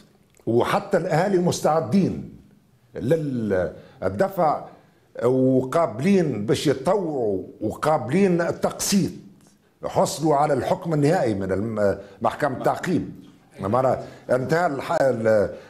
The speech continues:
وتم ال-، الحكم بالتعويض ستة مليارات تقريبًا، بعد ما كانت أرض فلاحية تغيرت الصبغة الصناعية. وثم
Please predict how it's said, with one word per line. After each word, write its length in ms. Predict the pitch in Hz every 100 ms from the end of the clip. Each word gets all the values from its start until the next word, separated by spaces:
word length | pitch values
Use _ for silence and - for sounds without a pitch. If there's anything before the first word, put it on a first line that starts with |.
| -
وتم 460 | 104 104 175 147
ال-، 260 | 131 113 104
الحكم 640 | 101 90 87 - - 135
بالتعويض 460 | 117 - 120 147 120
ستة 260 | 131 120 127
مليارات 500 | 131 165 170 - 98
تقريبًا، 460 | - 98 67 60 - - - - - -
بعد 280 | 131 143
ما 80 | 135
كانت 380 | 127 - 139 -
أرض 180 | 175 127
فلاحية 540 | - 127 104 135 156
تغيرت 460 | - 131 151 131 -
الصبغة 420 | - 190 120 110
الصناعية. 640 | 98 131 127 135 180 175 - - - _ _ _ -
وثم 540 | 120 131 180 208 160